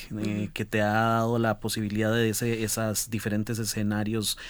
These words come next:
Speaker 1: de vinculación con entes externos a la Universidad de Costa Rica. ¿Qué ha significado para vos la, el tema de práctica? Es decir, ya poner, hacer armas frente a esos grandes retos que tenemos como universidad y ustedes como trabajadoras y trabajadores sociales.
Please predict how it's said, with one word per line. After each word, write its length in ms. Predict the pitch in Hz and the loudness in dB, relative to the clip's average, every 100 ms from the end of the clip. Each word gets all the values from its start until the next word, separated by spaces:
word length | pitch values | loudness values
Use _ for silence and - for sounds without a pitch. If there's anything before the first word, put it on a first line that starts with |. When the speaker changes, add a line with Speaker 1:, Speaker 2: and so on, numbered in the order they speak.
| - | -14
Speaker 1:
de 520 | - 107 104 98 98 92 | -12 -4 0 0 -2 0
vinculación 760 | 113 127 127 117 104 110 110 | 4 4 4 2 2 2 0
con 720 | 107 120 110 95 95 - 90 82 | -2 -2 0 0 -2 -6 -10 -2
entes 380 | 113 139 107 - | 4 4 4 -2
externos 420 | - 113 110 113 | 0 0 2 2
a 60 | 110 | 0
la 80 | |
Universidad 420 | 107 101 101 - 98 | 0 2 0 -2 -4
de 100 | 107 | -4
Costa 220 | 110 107 | -4 -2
Rica. 280 | 110 98 - | -2 -2 -4
¿Qué 100 | - | 4
ha 40 | 123 | 4
significado 540 | - 120 117 120 110 | 4 2 0 -2 -2
para 140 | 107 104 | 0 -2
vos 220 | 107 101 | -2 -2
la, 240 | 104 95 107 | -2 -2 -4
el 140 | 98 | -4
tema 240 | 110 107 | 0 0
de 100 | 104 | 0
práctica? 520 | 101 113 117 107 - 92 | -2 -4 -4 -8 -8 -8
Es 80 | |
decir, 200 | 98 - 104 | -8 -6 -2
ya 140 | 101 - | -2 0
poner, 320 | 107 104 - - - - - | 0 0 -2 -12 -10 -10 -8
hacer 400 | 101 - 107 98 - - - | -4 -2 -2 -4 -8 -16 -10
armas 340 | - 113 113 95 | -2 0 0 -4
frente 420 | - 92 92 92 | -6 -8 -6 -6
a 100 | 98 | -6
esos 400 | 92 104 101 101 104 | -4 -2 -2 -2 -2
grandes 640 | 98 98 101 104 - - - | -2 -2 -2 -2 -2 -4 -6
retos 320 | 92 104 - | -6 -6 -4
que 80 | - | -6
tenemos 500 | - 92 92 - - - - | -6 -6 -2 -2 -4 -8 -12
como 260 | - 98 92 | -4 -4 -2
universidad 520 | 92 95 90 104 101 | -4 -4 -4 -2 0
y 40 | |
ustedes 300 | 117 - 104 | 0 0 -2
como 180 | - 107 | 0 0
trabajadoras 680 | 95 85 90 92 92 - - - | -2 -6 -6 -6 -4 -4 -4 -8
y 80 | |
trabajadores 520 | 107 92 85 90 90 - | -4 -4 -4 -6 -4 -6
sociales. 580 | - 85 85 - - | -6 -8 -10 -8 -10